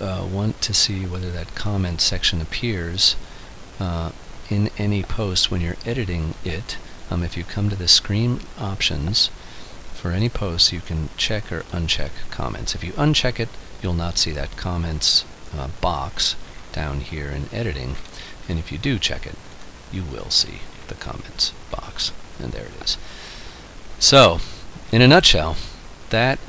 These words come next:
is how you deal with comments on WordPress. It's a good idea to have them, and, uh, I hope that this tutorial provides some assistance to you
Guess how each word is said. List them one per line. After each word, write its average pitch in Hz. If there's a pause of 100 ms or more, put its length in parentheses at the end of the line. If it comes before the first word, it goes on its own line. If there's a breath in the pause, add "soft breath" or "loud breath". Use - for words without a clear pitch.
is 107
how 98
you 98
deal 101
with 90
comments 104
on 92
WordPress. 95 (400 loud breath)
It's -
a 85
good 98
idea 120
to 123
have 117
them, 123 (500 loud breath)
and, 90
uh, 85
I 85
hope -
that -
this - (160)
tutorial 71 (200)
provides 65
some -
assistance -
to -
you 71